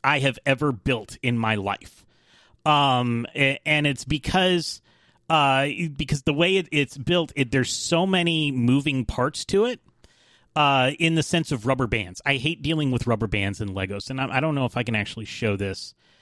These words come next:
Um, but if I, if you move it, like, the smokestacks go up and down. It's, it's, it's interesting what they try to do with it, but everything moves when you move,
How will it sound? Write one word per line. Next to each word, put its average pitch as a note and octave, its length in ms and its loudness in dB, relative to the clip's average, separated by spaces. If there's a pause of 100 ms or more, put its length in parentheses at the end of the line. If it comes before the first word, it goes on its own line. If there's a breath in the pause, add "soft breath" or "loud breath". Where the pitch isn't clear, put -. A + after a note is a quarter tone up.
(280 soft breath)
Um, G2+ 440 -10 (600)
but B2+ 380 0 (100)
if D3 180 0
I, C#3 320 2
if D3 200 -2
you D3 160 2
move D#3 340 2
it, B2+ 220 2
like, B2 260 0
the B2 120 0
smokestacks - 1120 -2 (840)
go C3 260 2
up C#3 200 2
and B2+ 160 2
down. B2 540 2
It's, C3 320 -2
it's, C#3+ 280 -4
it's D3 200 -2
interesting E3+ 460 0
what C#3+ 140 2
they B2 120 2
try C#3 160 0
to A2 100 0
do A#2 180 2
with A2+ 200 0
it, G#2 180 -6
but A#2 300 0 (580 soft breath)
everything E3+ 420 2
moves C#3+ 360 4
when C#3 160 4
you A#2+ 260 2
move, C3 240 -2